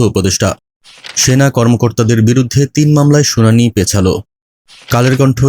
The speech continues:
একটি বিশেষ মলাট করেছে, ব্যাংক অ্যাসুরেন্সে আস্থা ফিরবে বিমায়। এ খবরে বলা হচ্ছে, ব্যাংক অ্যাসুরেন্স শুরু করেছে আঠারো ব্যাংক, বীমা কোম্পানি যুক্ত হয়েছে আঠারোটি। ব্যাংকের মাধ্যমে ইন্স্যুরেন্স অপার সম্ভাবনাময়। কালের কণ্ঠের প্রধান শিরোনাম,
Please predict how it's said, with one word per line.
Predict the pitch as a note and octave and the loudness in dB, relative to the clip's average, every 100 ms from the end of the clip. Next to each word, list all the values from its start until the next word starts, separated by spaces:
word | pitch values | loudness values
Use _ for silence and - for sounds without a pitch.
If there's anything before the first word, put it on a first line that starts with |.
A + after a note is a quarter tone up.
| B2 | 0
একটি | - A2 G#2+ | -2 -2 0
বিশেষ | A2+ C3+ B2 | 0 -2 0
মলাট | G2 G#2 G2 - | 0 0 -2 -2
করেছে, | F#2 - C#3+ C4+ _ F#2+ | -4 -2 -2 -4 _ -2
ব্যাংক | A2 A#2+ | -2 0
অ্যাসুরেন্সে | C3 B2 C3+ B2 - C#3 C3+ | -4 -2 -2 -2 -2 -2 -2
আস্থা | - - - | -4 -4 -2
ফিরবে | C3+ B2+ G2+ | 0 0 0
বিমায়। | F#2 F#2 - _ G#2 | 0 -2 -6 _ -4
এ | G#2 | -2
খবরে | A2 A2 | 0 0
বলা | G#2+ A2 | 0 0
হচ্ছে, | A2+ - G#3+ B2 | 0 0 -2 0
ব্যাংক | A#2 A#2 | -2 -2
অ্যাসুরেন্স | A#2+ C3+ C3+ - | 0 0 0 0
শুরু | B2+ B2+ | 0 0
করেছে | C3+ C3+ D3 - | 0 0 -2 -2
আঠারো | A2 B2 A2 | 0 0 0
ব্যাংক, | F#2+ F#3+ - _ - | 0 -2 -4 _ 0
বীমা | C3 C3+ | 2 2
কোম্পানি | C#3 C3+ C#3 C3 | 0 0 0 2
যুক্ত | A2+ A#2+ | 0 0
হয়েছে | A#2+ A#2+ C#3+ C3 | 0 0 0 -2
আঠারোটি। | G2 G#2+ G2+ B2 A3 _ - | 0 -2 0 -2 -2 _ -4
ব্যাংকের | A#2 A#2+ C#3 C3+ | -2 0 0 0
মাধ্যমে | A#2+ C#3 - | 0 0 2
ইন্স্যুরেন্স | A#2+ - B2+ A#2+ A#2+ | 0 2 0 0 -2
অপার | A#2 A#2+ - | -2 -2 -2
সম্ভাবনাময়। | G2 G2 G2 F#2 F#2+ F#2 _ _ _ - - | 0 0 0 0 -2 -4 _ _ _ -10 -4
কালের | G#2+ A#2+ | -2 0
কণ্ঠের | A#2 B2 A2+ | 0 -2 -2
প্রধান | G#2 G#2+ | -2 0
শিরোনাম, | A2 G#2 G2+ | 0 0 0